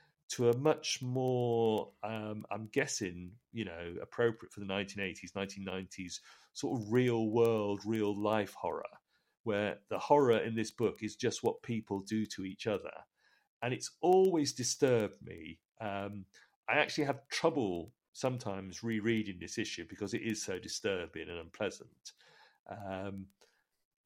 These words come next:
again, I think the whole run of Sandman is superb. I've done a whole podcast series about it with my daughter, Jenny.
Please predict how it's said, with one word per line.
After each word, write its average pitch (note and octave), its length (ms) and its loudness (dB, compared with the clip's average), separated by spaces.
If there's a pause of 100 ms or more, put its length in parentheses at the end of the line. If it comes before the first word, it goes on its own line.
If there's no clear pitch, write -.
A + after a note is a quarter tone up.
(280)
again, D3+ 420 6
I A#2 140 0
think - 240 0
the - 80 -2
whole C#3+ 380 6
run B2 260 4
of A2 80 0
Sandman G#2 500 -2
is G2 140 -4
superb. - 800 -4
I've G2 100 -4
done B2 140 4
a G#2 60 2
whole A2+ 260 6
podcast - 520 0
series G2+ 460 -4
about G2 380 0
it G#2 80 -8
with F#2+ 120 -10
my F#2 120 -6
daughter, G2+ 400 -4
Jenny. F#2+ 500 -6